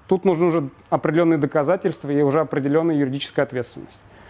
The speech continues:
Поэтому изучайте закон, это очень важно. Вот, я хотел, э, перейти к медицинским изделиям. У нас не совсем много времени ещё на лекцию, поскольку мы как-то, она плотная, да, и я не знаю, насколько вы устали. Я попытаюсь уложиться в пять минут, если вы не против.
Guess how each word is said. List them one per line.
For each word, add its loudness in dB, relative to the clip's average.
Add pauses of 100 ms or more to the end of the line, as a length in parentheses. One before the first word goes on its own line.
(160)
Поэтому 2
изучайте 2
закон, 0
это 0
очень -2
важно. 0 (540)
Вот, 0
я 4
хотел, 2
э, 4
перейти 0
к -8
медицинским 0
изделиям. 2
У 2
нас -2
не -4
совсем 0
много 0
времени 0
ещё -4
на 0
лекцию, 0
поскольку -2
мы 0
как-то, -4 (320)
она 2
плотная, 2
да, 2
и -4
я 0
не 2
знаю, 0
насколько -2
вы 2
устали. 2
Я 2
попытаюсь -2
уложиться -2
в -8
пять -2
минут, 0
если 0
вы 0
не 2
против. 0